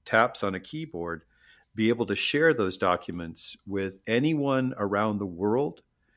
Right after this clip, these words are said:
that might be able to help them, an admissions office, a scholarship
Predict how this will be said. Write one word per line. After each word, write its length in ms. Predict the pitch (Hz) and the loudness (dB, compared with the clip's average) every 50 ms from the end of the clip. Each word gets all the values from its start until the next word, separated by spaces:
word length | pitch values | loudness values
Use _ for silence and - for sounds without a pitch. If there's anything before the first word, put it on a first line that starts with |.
| _ _ _ _ _ | _ _ _ _ _
that 440 | - 92 82 110 104 98 95 - | -16 -6 0 4 4 4 4 2
might 260 | 92 98 104 117 113 - | 0 0 0 0 -2 -4
be 140 | 110 104 | -4 -4
able 200 | 98 95 - 98 | -4 -4 -6 -10
to 120 | - - 104 | -10 -10 -4
help 320 | - 117 113 110 - - | 2 2 2 2 0 -10
them, 260 | - 78 76 - - - _ - | -12 -12 -12 -14 -20 -20 _ -16
an 100 | 87 85 | -14 -12
admissions 560 | 87 90 95 107 123 120 - - 98 87 - | -10 -6 0 0 0 0 0 -4 -6 -8 -8
office, 540 | - 87 82 78 - _ - - - - - | -8 -8 -8 -8 -10 _ -18 -18 -18 -16 -18
a 100 | - - | -14 -12
scholarship 720 | - - - - - 113 107 117 120 117 104 - - 87 | -8 -8 -8 -2 0 2 4 4 4 2 0 -2 -6 -8